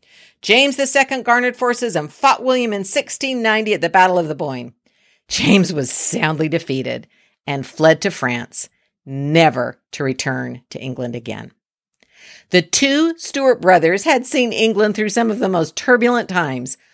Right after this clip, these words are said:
battles of religion, plague, fire, threats from abroad,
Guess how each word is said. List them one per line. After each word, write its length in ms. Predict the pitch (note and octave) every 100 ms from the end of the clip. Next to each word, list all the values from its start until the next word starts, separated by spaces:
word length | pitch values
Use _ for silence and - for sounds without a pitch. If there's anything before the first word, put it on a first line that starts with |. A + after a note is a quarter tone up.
| _ _ _ -
battles 440 | A3+ A#3+ B3 G#3
of 120 | G#3
religion, 600 | G#3 F#3+ F3+ C3+ C#3 B2+ - _ _ -
plague, 680 | - A#3 A#3+ F3 C#3+ C3 - _ _ _ -
fire, 560 | - G#3+ E3+ D#3+ C#3 C3 _ _ _
threats 420 | - A#3+ B3+ B3+
from 180 | B3 A#3+
abroad, 580 | A3 G#3 F#3 D#3 C3